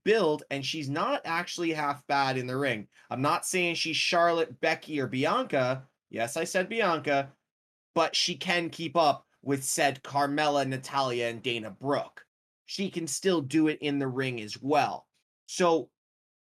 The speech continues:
her being irrelevant is the most ridiculous thing I've ever s-, heard in my life. And if it wasn't for that, her, like, we saw the, what the main roster look,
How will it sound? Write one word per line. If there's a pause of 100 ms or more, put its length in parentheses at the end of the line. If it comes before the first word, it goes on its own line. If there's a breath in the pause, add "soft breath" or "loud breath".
(140)
her
being
irrelevant
is
the
most
ridiculous
thing
I've
ever
s-, (100)
heard
in
my
life. (360)
And
if
it
wasn't (240)
for
that, (220 soft breath)
her,
like,
we
saw
the,
what
the
main
roster
look,